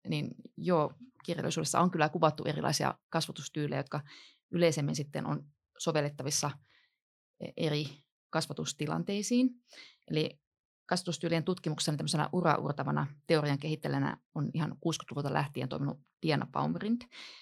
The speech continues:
Ja hänen viitekehyksessä kantavana ajatuksena on ollut, että, ää, vanhemmuuden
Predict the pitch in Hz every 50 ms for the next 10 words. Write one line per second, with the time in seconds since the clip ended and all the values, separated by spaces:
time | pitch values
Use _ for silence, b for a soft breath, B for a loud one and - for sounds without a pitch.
0 | B B B B 156 156 160 170 170 156 156 - - - 170 185 180 170 143 -
1 | 156 143 143 - - 151 - - 170 170 165 160 139 139 147 - 156 151 151 151
2 | 143 - - 143 139 143 156 156 156 147 143 139 - - 139 127 131 - _ _
3 | _ _ _ - - 147 147 143 143 147 170 170 160 156 147 147 143 135 135 139